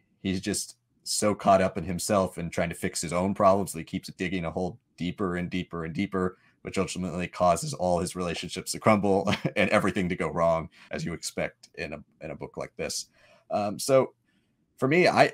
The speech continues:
I really like both of these characters. I think they're very well written. I think they are, the, my only problem with them is, <laughs> is just that I've read characters like this before or seen characters like this before. They are stereotypes of, like,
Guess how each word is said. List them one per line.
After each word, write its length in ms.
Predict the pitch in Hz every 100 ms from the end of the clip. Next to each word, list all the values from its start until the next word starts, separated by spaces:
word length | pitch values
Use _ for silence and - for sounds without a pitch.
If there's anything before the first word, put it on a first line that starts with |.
| -
I 80 |
really 320 | 123 120 190 147
like 260 | 101 92
both 160 | 104 98
of 80 | 92
these 140 | 87
characters. 360 | 92 92 98 92
I 40 |
think 160 | 98 98
they're 120 | 90
very 240 | 98 117
well 200 | 104 98
written. 340 | 85 78 80 80
I 120 | 87
think 200 | 98 - _ _ -
they 160 | 101 104
are, 340 | 98 101 - _ _ _ _ _ _ _ _ -
the, 220 | 127 143
my 140 | 127 156
only 160 | 165
problem 400 | - 110 117 143
with 140 | 139 -
them 260 | 139 135 123
is, 220 | 110 110 - 101 -
<laughs> 300 | - - -
is 200 | 101 98
just 280 | - 101 -
that 100 | 85
I've 140 | 85
read 200 | 87 87
characters 460 | - 101 95 104 95
like 160 | 95 -
this 160 | 98
before 480 | - 92 92 92 92
or 140 | - 85
seen 280 | - 90
characters 340 | 92 98 80 92
like 120 | 92
this 140 | 90
before. 240 | - - 92
They 160 | 104
are 360 | 117 120 101 - _ _ -
stereotypes 800 | - 110 101 92 - 90 80 -
of, 160 | 80
like, 260 | 82 78 -